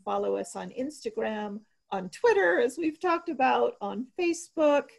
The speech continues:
um, all of those social media accounts. And, uh, your questions were fantastic. I'm sorry we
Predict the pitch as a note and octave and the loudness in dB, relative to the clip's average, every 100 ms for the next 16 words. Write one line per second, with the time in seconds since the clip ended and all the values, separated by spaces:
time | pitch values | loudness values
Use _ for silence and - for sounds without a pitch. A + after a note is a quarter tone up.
0 | _ _ _ - G#3+ G3+ F#3+ G#3+ A#3+ B3 | _ _ _ -6 -4 -4 -6 -2 0 0
1 | A#3 G#3+ G#3 - G3+ - F#3+ F#3+ F#3+ F#3+ | 0 0 0 -4 -6 -6 -8 -8 -6 -6
2 | F#3 - E3+ E3 - - _ _ - A#3 | -8 -12 -16 -18 -20 -20 _ _ -4 -2
3 | A3+ A3 G#3 - - F#3+ F#3 - A3 - | 0 -2 -4 -10 -6 -4 -4 -2 -2 0
4 | - C4+ - C4+ A#3 - - G3+ - - | 0 -2 -2 -8 -8 -8 -6 -6 -6 -10
5 | F#3+ F#3+ B3+ B3 - A#3+ A3 G3 F#3+ - | -10 -8 -4 -4 -2 -4 -4 -8 -12 -10
6 | G#3 G3 G3 G3+ | -8 -4 -4 -6